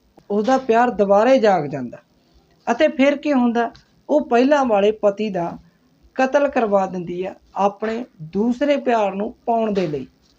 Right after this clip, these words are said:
ਕੀ ਹੈ ਪੂਰੀ ਘਟਨਾ, ਕਿੱਥੋਂ ਦੀ ਘਟਨਾ, ਅੱਜ ਦੀ ਇਸ ਵੀਡੀਓ ਦੇ ਵਿੱਚ ਦੱਸਣ ਦੀ ਕੋਸ਼ਿਸ਼ ਕਰਾਂਗੇ। ਸਾਰੇ ਦਰਸ਼ਕਾਂ ਨੂੰ ਸਤਿ ਸ਼੍ਰੀ ਅਕਾਲ, ਮੇਰਾ ਨਾਮ ਦੀਪ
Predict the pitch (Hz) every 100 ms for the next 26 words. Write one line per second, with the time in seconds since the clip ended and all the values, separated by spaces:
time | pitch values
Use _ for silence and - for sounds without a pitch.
0 | _ _ 262 294 302 285 285 285 277 277
1 | 262 262 262 262 262 262 269 269 269 254
2 | 240 226 - 208 196 202 226 202 202 190
3 | 190 233 208 175 170 - - _ - _
4 | _ _ - 156 160 196 - 262 220 220
5 | 226 247 208 196 180 156 139 - 202 269
6 | 285 269 269 269 240 226 269 269 269 262
7 | 262 226 214 214 220 175 185